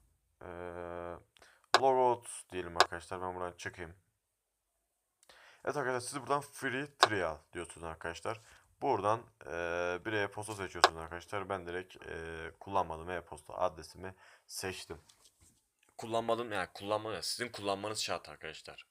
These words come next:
Yani orijinal şey olacak. E, ama ben bunu yani şey olarak kullanmıyorum. Oyun ne dedim yani önemli olarak bir arkadaşlar. Yani bu şeyler için kullanıyorum bunu. Sizin de öyle bir geminiz varsa kullanın. Bekliyoruz arkadaşlar.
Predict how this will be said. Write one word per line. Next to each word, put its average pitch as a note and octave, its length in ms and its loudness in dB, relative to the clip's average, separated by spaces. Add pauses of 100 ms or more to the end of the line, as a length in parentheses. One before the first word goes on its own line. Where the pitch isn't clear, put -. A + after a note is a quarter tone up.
Yani C#2 180 -4 (100)
orijinal G#2+ 440 -2 (420)
şey - 180 0
olacak. E2+ 360 -2 (720)
E, F2 220 4
ama C3 200 6
ben D#3+ 160 4
bunu F3 220 0 (100)
yani - 220 -6
şey - 160 4
olarak A2+ 280 8
kullanmıyorum. D#2 560 -4 (1600)
Oyun G2+ 340 0 (800)
ne G2 60 -4
dedim D#2+ 280 -8
yani E2 180 -8 (480)
önemli A#2+ 340 2
olarak B2 200 6
bir G2+ 60 2
arkadaşlar. F2 260 -2
Yani F2+ 180 -8
bu C3+ 80 -2
şeyler G#2+ 260 2
için C3 180 -6
kullanıyorum F#2+ 500 -2
bunu. G2+ 200 -12 (420)
Sizin C3 200 -6
de A#2+ 40 4
öyle G#2 140 4
bir G2 80 -4
geminiz G2 360 -2
varsa G#2 280 0
kullanın. G#2 360 -2 (440)
Bekliyoruz D#3+ 300 6
arkadaşlar. A2 480 4